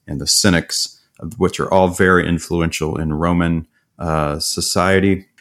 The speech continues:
And then once the Roman Empire falls, uh, we, we enter the, the medieval period.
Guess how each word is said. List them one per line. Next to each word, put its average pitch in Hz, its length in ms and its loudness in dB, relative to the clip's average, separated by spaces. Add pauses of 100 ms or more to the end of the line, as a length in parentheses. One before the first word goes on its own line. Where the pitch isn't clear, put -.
And 113 120 0
then 139 140 4
once 135 200 2
the 117 120 2
Roman 107 300 2
Empire 104 460 2
falls, 92 640 0 (260)
uh, 82 480 2
we, 87 380 2
we 82 440 0
enter 87 680 2
the, 90 280 -6
the - 140 -10
medieval 92 640 0 (260)
period. 104 580 0